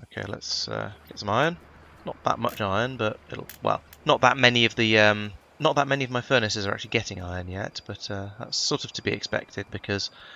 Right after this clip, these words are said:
I haven't got that much iron ore coming through yet. So,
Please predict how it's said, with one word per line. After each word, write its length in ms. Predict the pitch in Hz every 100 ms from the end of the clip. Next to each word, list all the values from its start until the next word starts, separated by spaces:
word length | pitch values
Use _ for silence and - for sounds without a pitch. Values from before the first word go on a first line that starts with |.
| - -
I 60 | 107
haven't 200 | 110 113
got 120 | 110
that 140 | 104
much 180 | 107 113
iron 240 | 101 95
ore 160 | 98 92
coming 240 | - 104
through 280 | 104 104 98
yet. 200 | 95 - _ _ _ _ _
So, 300 | - 160 120